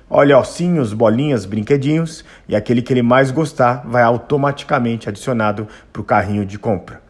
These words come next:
E essa empresa promete incluir os gatos nos próximos meses. Existe uma empresa de conveniência que já tem os coolers inteligentes, geladeiras que usam câmeras, escaneia o seu rosto e vê se você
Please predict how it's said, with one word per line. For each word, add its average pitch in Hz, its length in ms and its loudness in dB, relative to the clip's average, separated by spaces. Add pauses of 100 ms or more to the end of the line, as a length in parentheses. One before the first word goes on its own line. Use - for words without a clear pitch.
(320)
E - 60 -10
essa 110 220 -4
empresa 110 360 0
promete 104 460 -2
incluir 110 300 -4
os 117 100 -6
gatos 107 460 0
nos 113 200 -8
próximos 95 520 -6
meses. - 580 -6 (220)
Existe 156 320 -2
uma 165 100 0
empresa 156 500 2
de 135 120 -4
conveniência 151 680 0
que 113 180 -10
já 127 100 0
tem 143 160 -4
os 143 180 -6
coolers 180 440 0
inteligentes, 143 840 -4 (360)
geladeiras 127 560 2
que - 100 -4
usam 139 220 0
câmeras, 175 580 0 (220)
escaneia 135 440 2
o 135 40 2
seu 160 180 -2
rosto 147 400 0
e 151 40 -4
vê 131 180 0
se - 160 -12
você 127 480 -6